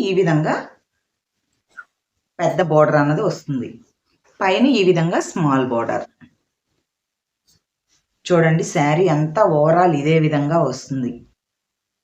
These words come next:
ఇది వచ్చేసి బేబీ పింక్లోనే లైట్ కలర్ అండి. లైట్ కలర్కి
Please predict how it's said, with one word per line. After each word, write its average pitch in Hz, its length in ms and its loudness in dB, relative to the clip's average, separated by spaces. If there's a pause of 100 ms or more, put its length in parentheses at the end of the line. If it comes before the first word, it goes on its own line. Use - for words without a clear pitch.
(100)
ఇది 143 140 -4
వచ్చేసి 160 380 -4 (140)
బేబీ 165 320 4
పింక్లోనే 151 560 -2 (220)
లైట్ 156 420 0
కలర్ 131 320 0
అండి. 123 240 -4 (920)
లైట్ 160 340 2
కలర్కి 160 400 2